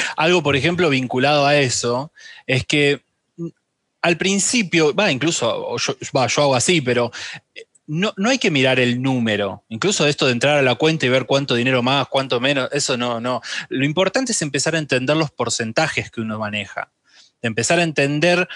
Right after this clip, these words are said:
cómo se va moviendo nuestro capital. Cuando uno invierte, eh, salís del lugar de un empleado que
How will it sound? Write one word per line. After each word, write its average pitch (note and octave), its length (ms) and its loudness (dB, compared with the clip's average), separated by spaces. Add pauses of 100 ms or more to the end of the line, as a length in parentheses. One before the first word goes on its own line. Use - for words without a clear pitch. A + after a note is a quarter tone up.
(140)
cómo F#3 220 0
se D3 120 2
va D3 120 4
moviendo C#3 440 0
nuestro A#2+ 300 -2
capital. A#2 640 0 (180)
Cuando A#2+ 240 0
uno A3+ 100 2
invierte, C3 800 2 (440)
eh, A#2 240 -4
salís F3+ 420 2
del C#3 180 4
lugar C3 420 2
de B2 100 2
un B2+ 180 0
empleado B2+ 600 2
que C3+ 280 0